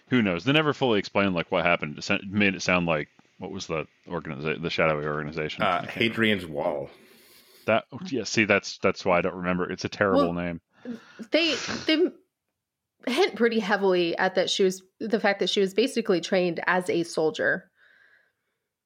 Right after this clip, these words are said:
Speaker 3: So they
Speaker 1: Yeah.
Speaker 3: separated her power from her humanity, and that's how she was able to compartmentalize, because if she kept the emotional side up, she wouldn't be able to control the power.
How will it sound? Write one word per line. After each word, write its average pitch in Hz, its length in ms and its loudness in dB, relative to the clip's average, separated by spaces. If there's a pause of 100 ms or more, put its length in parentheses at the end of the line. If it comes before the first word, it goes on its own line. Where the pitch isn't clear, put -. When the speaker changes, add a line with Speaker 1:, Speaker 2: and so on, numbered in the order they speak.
(220)
Speaker 3:
So 180 680 2 (160)
they 190 540 4
Speaker 1:
Yeah. - 40 -8 (1400)
Speaker 3:
separated 208 840 2 (200)
her 185 500 2
power 185 340 4
from 185 200 0
her 185 180 0
humanity, 160 680 0
and 165 140 2
that's 165 180 2
how 180 180 2
she 180 200 0
was 170 360 2
able 196 340 2
to 175 120 -2
compartmentalize, - 1160 -6
because 202 360 2
if 196 80 0
she 196 220 -2
kept 233 400 -2
the 196 100 2
emotional 180 540 2
side 170 640 2
up, 180 300 2
she - 200 0
wouldn't 190 300 0
be 185 140 4
able 175 160 2
to 175 80 -6
control 175 340 -2
the 165 60 -10
power. 170 560 0